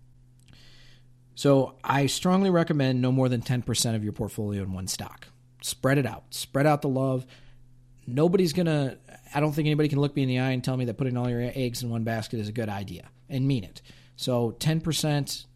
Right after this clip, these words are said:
of your portfolio per stock, that's it. Uh, you don't buy twenty percent of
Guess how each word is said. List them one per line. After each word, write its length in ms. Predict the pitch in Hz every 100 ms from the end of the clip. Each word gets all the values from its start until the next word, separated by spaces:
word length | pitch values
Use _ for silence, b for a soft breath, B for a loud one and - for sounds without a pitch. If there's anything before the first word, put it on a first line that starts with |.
| - - -
of 160 | 131
your 100 | 151
portfolio 800 | 143 143 - 131 123 123 123 123 - B B B -
per 140 | -
stock, 420 | 131 - 123 110 -
that's 240 | 113 -
it. 240 | 117 113 -
Uh, 320 | 107 101 101 95
you 260 | 110 107
don't 420 | 107 117 110 -
buy 180 | 107 110
twenty 260 | 110 - 120
percent 320 | 117 - 123
of 240 | 117 113